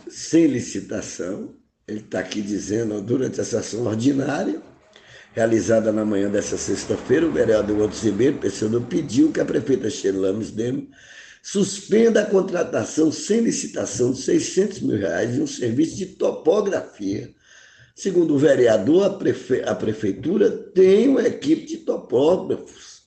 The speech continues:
né? E não precisaria realizar contratação, tem um corpo de topó-,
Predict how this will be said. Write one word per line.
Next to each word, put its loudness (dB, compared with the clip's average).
né? 0
E 4
não 4
precisaria 0
realizar 2
contratação, -2
tem -2
um 0
corpo 4
de -6
topó-, -8